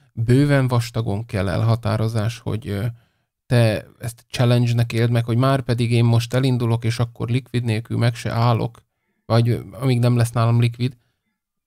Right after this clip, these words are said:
és, ö, és azok, ahogy most kinéznek, hogy, ö, hogy, ö, hogy milyen jövedéki adó, meg, meg milyen szabályozások, meg, ö,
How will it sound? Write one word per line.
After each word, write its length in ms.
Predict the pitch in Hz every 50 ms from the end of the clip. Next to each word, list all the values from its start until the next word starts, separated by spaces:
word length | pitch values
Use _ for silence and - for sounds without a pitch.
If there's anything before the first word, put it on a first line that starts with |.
| _ _ _ _ _ -
és, 400 | 139 127 127 123 117 - - -
ö, 260 | 127 127 127 127 127 - _ _ _ _ _ _ _ _ _ _ _ _
és 140 | - 120 -
azok, 380 | - - - 156 151 151 131 -
ahogy 220 | 127 127 127 123
most 200 | 127 127 120 -
kinéznek, 580 | - - 143 147 131 123 120 123 123 117 117 117
hogy, 300 | - - 117 113 117 123
ö, 120 | 110 107 117 117 - _ _ _ _ _ _ _ _
hogy, 320 | - 113 113 110 107 -
ö, 320 | 107 110 107 113 110 110 92 - _ _ _ _ _ _ _ _
hogy 320 | _ _ 123 117 113 117 -
milyen 420 | - 139 147 151 147 131 120 120 - -
jövedéki 680 | - 139 135 131 131 127 120 127 123 120 117 - 117
adó, 340 | 117 110 110 120 117 110 104
meg, 400 | - - 120 113 107 113 117 113 - _ _ _
meg 360 | 131 123 120 117 117 117 117 -
milyen 300 | 135 143 147 147 135 123
szabályozások, 1040 | 120 - - 135 131 131 123 123 120 120 120 - 113 110 117 - - 120 117 - -
meg, 280 | 117 113 107 110 117
ö, 120 | - -